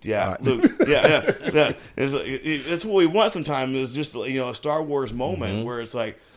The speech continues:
Speaker 1: "Yes, you, you are supposed to be a Jedi. I'm supposed to be a Jedi." You know, it's, it's, it's, it's being able to understand that that's already been made known to us as men,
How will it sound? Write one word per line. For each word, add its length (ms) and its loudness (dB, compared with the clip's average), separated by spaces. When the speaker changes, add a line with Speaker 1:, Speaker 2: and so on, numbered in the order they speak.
Speaker 1:
"Yes, 320 -4
you, 180 -12
you 260 -10
are 300 0
supposed 460 -8
to 80 -16
be 80 -10
a 40 -14
Jedi. 360 -8
I'm 180 -10
supposed 400 -12
to 60 -20
be 160 -4
a 60 -10
Jedi." 80 -16
You 60 -12
know, 100 -2
it's, 200 -6
it's, 440 -4
it's, 240 -10
it's 220 -6
being 320 -8
able 280 -10
to 220 -12
understand 720 -10
that 260 -6
that's 240 -4
already 300 -4
been 300 -8
made 220 -10
known 320 -8
to 200 -16
us 260 -14
as 200 -12
men, 400 -12